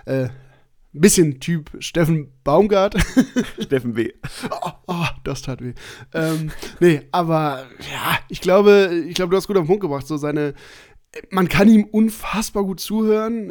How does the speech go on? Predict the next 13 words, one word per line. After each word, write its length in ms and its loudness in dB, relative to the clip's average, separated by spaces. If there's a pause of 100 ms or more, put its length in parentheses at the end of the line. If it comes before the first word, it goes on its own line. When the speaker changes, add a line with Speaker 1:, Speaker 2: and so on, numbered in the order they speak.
Speaker 1:
Ähm, 520 -6 (500)
er 160 2
sieht 580 -4 (120)
aber 340 0
eher 300 4
so 80 0
ein 80 0
bisschen, 480 -2
ne, 220 6 (600)
wie 160 0
ein, 300 2 (320)
wie 100 -4
ein 220 -8